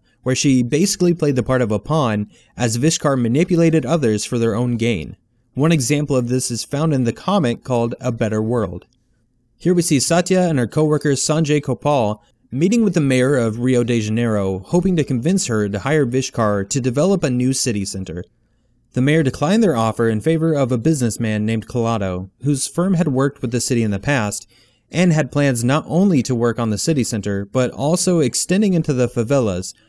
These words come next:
which are basically shanty towns or slums. After the meeting, Symmetra became lost trying to find her way back to her hotel,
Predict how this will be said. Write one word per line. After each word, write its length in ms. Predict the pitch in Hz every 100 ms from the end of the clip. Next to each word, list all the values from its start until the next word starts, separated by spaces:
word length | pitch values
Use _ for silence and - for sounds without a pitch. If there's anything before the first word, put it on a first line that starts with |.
| _ _
which 180 | 143 143
are 260 | 135 120 104
basically 720 | 147 180 156 160 135 123 101
shanty 400 | - - 139 127
towns 360 | 113 110 101 98
or 200 | 98 90
slums. 640 | 85 - 123 95 82 - - _ _ _ _ _ _ _
After 260 | - 180 165
the 100 | 123
meeting, 380 | 113 107 104 82
Symmetra 480 | - 156 185 208 180
became 320 | 175 170 131
lost 320 | 156 117 -
trying 160 | 127 123
to 80 |
find 220 | 110 131 127
her 60 |
way 280 | 120 135 110
back 240 | 110 117 -
to 120 | 113
her 180 | 110 104
hotel, 580 | 113 107 123 101 82